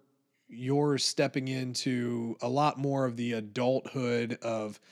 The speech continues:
<clears throat> you know, home ownership and, you know, just all the, all the stuff that's entailed in that. You know, I'll be getting married here very soon, and, and there's a lot to that. And,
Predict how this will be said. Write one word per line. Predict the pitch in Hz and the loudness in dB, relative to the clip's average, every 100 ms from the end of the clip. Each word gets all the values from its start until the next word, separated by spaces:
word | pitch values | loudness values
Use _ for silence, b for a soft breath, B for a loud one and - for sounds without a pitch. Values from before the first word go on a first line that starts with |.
| B | B
<clears throat> | B B - | B B -2
you | 185 139 127 | 0 0 0
know, | 110 101 | -2 -2
home | - 151 147 139 | 2 2 4 4
ownership | 135 131 127 - 131 123 123 117 | 2 2 0 0 2 2 0 -4
and, | 113 107 101 B B B | -6 -8 -14 B B B
you | 135 123 | -2 0
know, | 117 | 0
just | 113 160 147 | 4 4 4
all | - 139 147 | 4 4 6
the, | 135 - | 2 2
all | 131 156 | 4 4
the | 139 | 4
stuff | - 147 127 | 2 0 0
that's | 131 - | -2 -2
entailed | 120 - 127 117 | -4 -2 -2 0
in | 107 107 | -4 -2
that. | 135 135 135 135 B B B B - | 2 4 2 0 B B B B -4
You | 127 | 0
know, | 120 113 110 110 - _ _ - | 2 2 2 0 -6 _ _ 2
I'll | 143 | 4
be | 143 | 4
getting | 139 131 113 | 4 2 0
married | 117 127 135 123 | 0 2 2 2
here | 120 123 | 2 0
very | 120 127 123 | 2 2 0
soon, | 120 - 131 127 123 127 123 | 0 -2 0 0 0 -2 -2
and, | 113 117 117 107 | -4 -4 -4 -6
and | 117 120 | -6 -2
there's | 120 123 117 | -2 -2 0
a | |
lot | 117 127 120 - | 2 4 2 -2
to | 110 | -6
that. | 104 131 127 123 - _ _ _ _ _ _ _ _ - - | 0 0 0 -2 -4 _ _ _ _ _ _ _ _ -6 0
And, | 135 123 120 | 2 2 -2